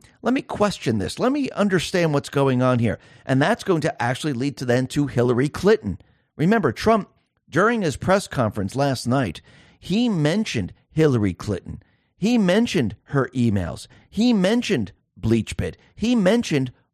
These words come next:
all of it because he's letting you know where this is all headed. Tom Elliott on Twitter put this out and said the following. "For those who forgot, Hillary installed a server to sidestep record-keeping laws,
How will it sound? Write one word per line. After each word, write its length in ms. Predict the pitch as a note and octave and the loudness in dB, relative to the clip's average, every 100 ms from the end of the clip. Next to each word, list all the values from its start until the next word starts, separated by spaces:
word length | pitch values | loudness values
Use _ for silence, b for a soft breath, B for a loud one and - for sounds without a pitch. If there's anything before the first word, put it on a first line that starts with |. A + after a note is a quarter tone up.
| _ - | _ 2
all 320 | C3+ E3 D#3 | 6 6 6
of 140 | G2+ | 2
it 260 | G2 - - _ _ _ _ _ - | -4 -8 -18 _ _ _ _ _ -4
because 360 | D3 D3+ C#3+ | 0 2 0
he's 280 | - C#3+ A#2+ | -2 -2 0
letting 380 | B2 E3+ - G3+ | 0 0 0 -2
you 160 | F3+ | 2
know 400 | E3+ F3 D#3 A#2+ - _ G2 | 2 4 4 2 -2 _ -2
where 300 | C#3 D#3 D#3 | 2 2 2
this 260 | C3 C3+ | 2 0
is 180 | C#3 B2 | 0 2
all 280 | B2+ B2+ A#2+ | 6 6 6
headed. 420 | A#2 A#2+ G2+ - _ _ _ _ | 4 2 2 -4 _ _ _ _
Tom 300 | - F3 G3+ | -2 2 4
Elliott 360 | F3 E3+ C3 A#2 | 4 4 2 0
on 180 | C3 C3+ | 2 2
Twitter 300 | - C3 A2+ | 0 -2 -2
put 200 | - C#3 | 0 0
this 160 | D3 C3 | 0 0
out 120 | A#2+ | 0
and 100 | A#2 | -2
said 100 | A2 | -4
the 40 | |
following. 340 | - G2+ F#2 - b b b | -2 -2 -4 -12 b b b
"For 200 | - D3 | 0 2
those 340 | C3+ G3 A#3+ | 4 2 2
who 140 | - G#3+ | 0 -2
forgot, 580 | - F3+ C3+ B2+ F#2 - _ _ _ _ | 0 0 2 0 0 -8 _ _ _ _
Hillary 480 | D#3 E3+ C#3 E2 - _ - | 2 4 4 0 -8 _ -4
installed 460 | C#3+ - C#3+ E3+ | -2 0 -2 -2
a 40 | G#3+ | -4
server 320 | - E3 D#3+ | 0 0 0
to 220 | D3 C3+ | -2 -4
sidestep 480 | A#2 B2 B2 - C#3+ | -2 0 0 -2 -2
record-keeping 640 | A#2 A#2 A#2+ - B2+ C#3+ B2+ | -2 -2 -4 -6 -6 -2 -2
laws, 300 | F#2 G#2 | -2 -4